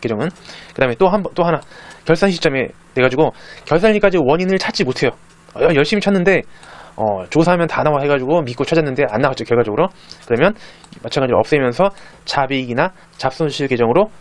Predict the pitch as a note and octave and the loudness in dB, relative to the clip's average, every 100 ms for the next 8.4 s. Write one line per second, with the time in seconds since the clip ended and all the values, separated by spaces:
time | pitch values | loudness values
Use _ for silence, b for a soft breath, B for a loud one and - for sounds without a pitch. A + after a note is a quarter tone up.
0 | - - A#2+ C3 A#2+ D3 G#2+ - - - | -18 -8 -4 -2 -2 -6 -8 -14 -18 -20
1 | - - - - - - - B B B | -20 -20 -20 -20 -20 -20 -20 B B B
2 | B B B B B - D#3+ D#3 G3+ F3 | B B B B B 0 4 4 2 -2
3 | D3+ G#3 F#3 D3+ E3 F#3+ G#3+ F3 C#3+ C3+ | 0 2 2 0 0 0 -2 0 0 0
4 | D#3 F3 B2 C#3+ D#3+ D#3 C#3 C#3+ - B2 | 2 2 2 0 0 2 2 0 -4 -8
5 | B2 D3 - A#2+ C#3+ B B B - C#3 | -6 -10 -2 2 2 B B B -2 0
6 | F#3 C#3 C#3+ C#3+ G2+ B B B B - | 2 2 2 0 -4 B B B B -2
7 | D#3+ G#3 B3+ B3+ A#3 A3 - B3+ G#3+ D3 | 0 2 0 2 2 2 2 2 4 2
8 | C#3 B2 A2+ | 0 -2 -4